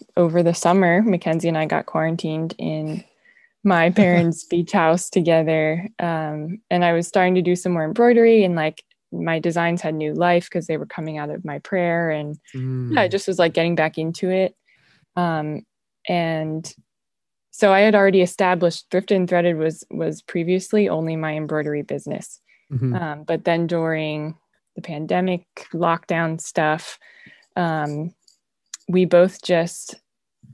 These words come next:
Speaker 1: I think, like, I think I, like, voiced it first, but I think we both had been, like, thinking along these lines for a while because we've grown up thrifting,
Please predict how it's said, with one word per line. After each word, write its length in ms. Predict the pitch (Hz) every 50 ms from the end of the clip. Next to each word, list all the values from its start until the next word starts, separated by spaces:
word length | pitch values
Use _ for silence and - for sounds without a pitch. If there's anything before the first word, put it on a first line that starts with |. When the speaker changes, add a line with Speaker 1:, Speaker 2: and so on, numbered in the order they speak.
| _ _ _ _ - - - _ - - -
Speaker 1:
I 80 | 196
think, 280 | 180 - 285 302 311 -
like, 320 | 254 202 175 170 - - _ _ _ _ _ _ _ _ _ _ _ -
I 100 | 190 208
think 220 | 226 277 277 240
I, 180 | 196 190 196 202
like, 200 | 185 175 170 156
voiced 380 | 160 165 160 160 170 - -
it 100 | 208 202 214
first, 300 | - 208 196 214 220 -
but 100 | 180 170
I 100 | 165 170
think 300 | - - 170 170 175 -
we 120 | 175 165
both 300 | 156 156 156 160 165 -
had 200 | - 185 180 156
been, 160 | 160 160 160
like, 220 | 156 147 147 - -
thinking 400 | - 156 156 156 - 180 180 180
along 260 | 180 175 170 170 175
these 200 | 175 180 180 180
lines 280 | 180 175 175 180 175
for 160 | - - 185 185
a 80 | 185
while 420 | 180 185 185 185 185 190 190 190 190
because 800 | 185 - 165 165 - - - 160 156 151 151 156 160 - - _ _ _ _ _ _ _ _ _ _ _ _ -
we've 180 | 208 269 311 302
grown 200 | - 190 180 165
up 180 | 160 160 - - - _ _ -
thrifting, 760 | 165 170 165 - - 185 170 165 170 165 165 170 180 208